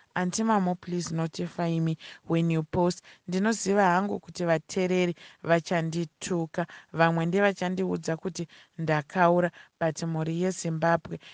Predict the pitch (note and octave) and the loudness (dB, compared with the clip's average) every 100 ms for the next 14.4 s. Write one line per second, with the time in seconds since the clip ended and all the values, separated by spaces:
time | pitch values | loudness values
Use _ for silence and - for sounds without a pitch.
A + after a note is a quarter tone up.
0 | - E3 E3+ F#3+ F3+ F3 E3+ D#3+ E3 E3 | -12 -4 -2 -2 0 2 2 0 -2 -4
1 | D#3+ - E3 D#3+ - - E3+ D#3 D3+ D3+ | -6 -6 -4 -4 -6 -6 -4 0 2 2
2 | D3+ - _ _ _ _ _ _ _ - | 0 -4 _ _ _ _ _ _ _ -6
3 | E3+ E3 F#3 F#3+ F3 E3+ - - F3+ F3 | -2 0 4 4 4 2 -4 -4 -2 0
4 | E3+ E3 - - _ D#3 D#3+ E3 E3 D#3+ | 0 -4 -10 -20 _ -8 -2 0 0 2
5 | E3 - F3+ E3+ - D#3+ D#3+ D#3+ E3 E3 | 0 0 -2 -2 -2 -4 0 0 2 2
6 | D#3+ E3 D#3+ D#3 D3+ D3+ F3+ - - - | 4 2 4 2 2 0 -4 -8 -12 -20
7 | _ G4 G4 D4 - F3 D#3 F3+ E3+ E3 | _ 8 8 6 4 2 4 6 6 6
8 | D#3+ E3 E3 E3 D#3+ D#3 E3+ F3 E3 E3 | 4 2 2 2 0 -2 0 0 0 -2
9 | - - - F#3+ F#3 G3 A#3 - F3+ E3+ | -10 -20 -4 2 4 4 -2 0 4 6
10 | G#3+ - A3 F3+ D#3+ E3 - - - F3 | 6 4 2 2 -2 -10 -14 -20 -6 -2
11 | E3 D#3 D3+ D3+ D#3+ F3 F3 - E3 D#3+ | 0 2 2 4 4 2 2 4 6 8
12 | E3+ E3+ - E3+ D#3 E3+ E3 - E3 - | 8 6 4 -2 2 4 4 2 -4 -8
13 | - - C4+ C#4 G#3+ E3+ - G3+ G3+ - | -8 0 2 4 2 2 0 2 2 4
14 | F#3 F#3 - F3+ | 4 4 2 -2